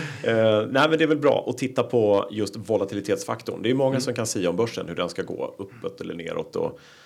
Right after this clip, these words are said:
Speaker 1: vad vi har för riskfaktorer. Men att lägga till den här volatilitetsfaktorn, eh, och liksom, ja, men ska jag säga, analysera optionspremien
Speaker 2: Mm.
Speaker 1: om vad den berättar för oss, eh, är inte fel.
Speaker 2: Nej.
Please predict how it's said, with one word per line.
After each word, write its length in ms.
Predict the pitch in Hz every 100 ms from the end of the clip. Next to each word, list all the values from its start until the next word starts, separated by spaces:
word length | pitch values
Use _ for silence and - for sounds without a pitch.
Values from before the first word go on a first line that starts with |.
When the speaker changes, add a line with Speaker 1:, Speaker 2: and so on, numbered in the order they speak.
| -
Speaker 1:
vad 120 | - 101
vi 60 |
har 60 | 95
för 100 | -
riskfaktorer. 680 | 90 - 85 98 95 85 - - - - _
Men 100 | 120
att 100 | 127
lägga 200 | 147 175
till 200 | 170 180
den 100 | 131
här 80 | 110
volatilitetsfaktorn, 1120 | 107 101 110 104 104 - 104 - 107 95 92
eh, 360 | 90 90 82 - - - _
och 380 | - 92 92 - 98 - _
liksom, 360 | 107 107 98 - _ _ _ _ _ _ _ _
ja, 100 | 147
men 140 | 180
ska 100 | 156
jag 60 | 147
säga, 120 | 147
analysera 560 | 135 135 127 196 202 120
optionspremien 1000 | - 143 90 - - 147 202 - - - _ -
Speaker 2:
Mm. 140 | 98 104
Speaker 1:
om 240 | 95 92
vad 120 | 95
den 140 | 95 87
berättar 340 | 139 - 120
för 160 | - -
oss, 280 | - - - - _
eh, 260 | 90 85 82 - _ _
är 140 | 107 95
inte 280 | 85 -
fel. 240 | - - - - -
Speaker 2:
Nej. 140 | 117